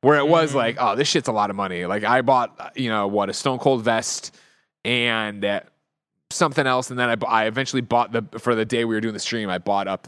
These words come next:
Speaker 1: like, the seven Battle Pass levels to get the Ghostbusters like outfit, not officially go-, li-, licensed, but, you know, like outfit. And it was like that thing of, like, once I had that, I was like, "Oh, I'm not spending more money on this." Granted, I didn't play anymore, but it was like, I was j-,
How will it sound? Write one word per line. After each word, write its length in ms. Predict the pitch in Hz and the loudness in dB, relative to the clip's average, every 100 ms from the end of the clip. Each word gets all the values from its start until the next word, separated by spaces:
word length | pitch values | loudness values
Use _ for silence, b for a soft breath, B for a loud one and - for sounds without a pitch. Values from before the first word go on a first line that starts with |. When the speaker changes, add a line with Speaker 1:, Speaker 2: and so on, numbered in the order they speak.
| - | -6
Speaker 1:
like, 220 | 95 92 | -6 -4
the 80 | 92 | -6
seven 380 | - 98 92 92 | -2 -2 -2 -4
Battle 220 | 92 92 | -2 -2
Pass 280 | 92 90 90 | -4 -4 -4
levels 260 | 87 92 | -4 -6
to 80 | - | -8
get 120 | 85 | -10
the 80 | 87 | -8
Ghostbusters 560 | 82 85 71 - 82 90 | -8 -8 -8 -8 -6 -4
like 200 | 92 - | -4 -4
outfit, 380 | 67 - 50 - | -10 -10 -14 -10
not 160 | 85 90 | -8 -8
officially 340 | - 110 80 | -8 -8 -8
go-, 120 | 80 - | -12 -8
li-, 200 | 101 82 | -8 -6
licensed, 460 | 101 98 - - - | -6 -8 -10 -16 -12
but, 160 | - | -12
you 80 | 90 | -10
know, 120 | 60 - | -14 -12
like 320 | 95 98 98 - | -4 -4 -4 -8
outfit. 380 | 80 - 69 - B B B B B - | -10 -8 -12 -12 B B B B B -2
And 80 | 131 | -2
it 60 | |
was 100 | 131 | 0
like 120 | 127 127 | 0 0
that 140 | 123 | 0
thing 140 | 151 | 0
of, 60 | 123 | 0
like, 140 | 104 | -2
once 180 | 123 127 | -2 -2
I 80 | 117 | 0
had 180 | 127 117 | 0 2
that, 120 | 123 | 0
I 20 | |
was 60 | 101 | 0
like, 80 | 95 | -4
"Oh, 80 | |
I'm 80 | 104 | -4
not 120 | 107 | -4
spending 180 | - 98 | -4 -4
more 80 | 87 | -4
money 180 | 92 90 | -4 -6
on 100 | 78 | -8
this." 120 | 69 | -10
Granted, 300 | - 104 95 | -6 -4 -2
I 20 | 95 | -4
didn't 140 | 92 | -4
play 140 | 135 | -6
anymore, 260 | 120 90 90 | -6 -6 -6
but 120 | 110 | -4
it 80 | 117 | 0
was 260 | 127 123 110 | 0 0 -2
like, 260 | 104 - _ _ _ _ | -6 -8 _ _ _ _
I 120 | 107 123 | 0 2
was 180 | 120 95 98 101 - - | 0 -6 -14 -16 -20 -18
j-, 100 | 117 | -16